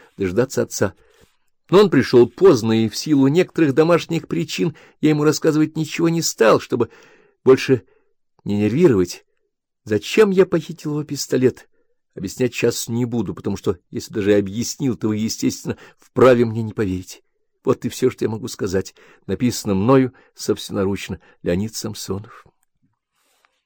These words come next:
Садчиков, прилетевший из отпуска, прочитав показания Лёньки, написал на листке бумаги: «Пусть Валя пройдёт с, по кличке Чита, свяжется с отделениями.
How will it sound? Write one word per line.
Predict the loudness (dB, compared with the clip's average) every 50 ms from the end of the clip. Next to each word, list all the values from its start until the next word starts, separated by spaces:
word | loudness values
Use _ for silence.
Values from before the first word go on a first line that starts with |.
| _ _ _ _ _ _ _ _ _ _ _ _ _ _ _ _ _ _ _ _ _
Садчиков, | -14 -8 -2 0 2 4 4 2 0 -2 -4 0 2 2 2 2
прилетевший | 2 0 0 0 2 2 2 2 2 2 2 4 6 6
из | 6 6 6
отпуска, | 6 4 4 4 0 0 0 0 2 2 2 2 0 -4 _ _ _
прочитав | -12 -12 -10 -10 -10 -6 0 2 2 2 2
показания | -2 -4 -2 0 2 4 2 2 2 2 0 0
Лёньки, | 2 2 2 2 2 0 -4 -4 -4
написал | -2 -2 -4 -6 -6 -4 -2 0 0 0
на | 0
листке | -2 -4 -6 -6 -4 -4 -2
бумаги: | -2 0 0 0 0 0 0 -4 -8 _ _ -20 -20 -20 _ _
«Пусть | 0 4 6 6 6 6 2 -2 0
Валя | 2 4 6 6 8 8 8 6
пройдёт | 6 6 6 6 6 6 6 4 2 2 2 0
с, | -6 -2
по | 0 0 0
кличке | 2 4 2 2 2 0 -4 -2 -2 -2 0
Чита, | -2 -4 -4 -4 -4 0 0 -2 -2 -2 _ _ _ _ _ _ _ _
свяжется | -20 -8 0 4 4 6 4 4 0 -6 -6
с | -4
отделениями. | -4 -2 0 4 6 6 6 6 4 2 0 0 -4